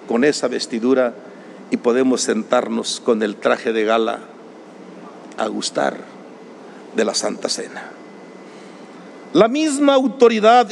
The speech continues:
y poder de Jesucristo está con nosotros. Donde estéis, donde os encontréis, solo poned vuestra vista a donde se encuentra la autoridad de Dios.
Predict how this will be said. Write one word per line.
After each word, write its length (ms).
y 80
poder 400
de 80
Jesucristo 720
está 260
con 160
nosotros. 720
Donde 260
estéis, 600
donde 560
os 320
encontréis, 1040
solo 400
poned 320
vuestra 360
vista 460
a 80
donde 280
se 120
encuentra 460
la 100
autoridad 540
de 80
Dios. 520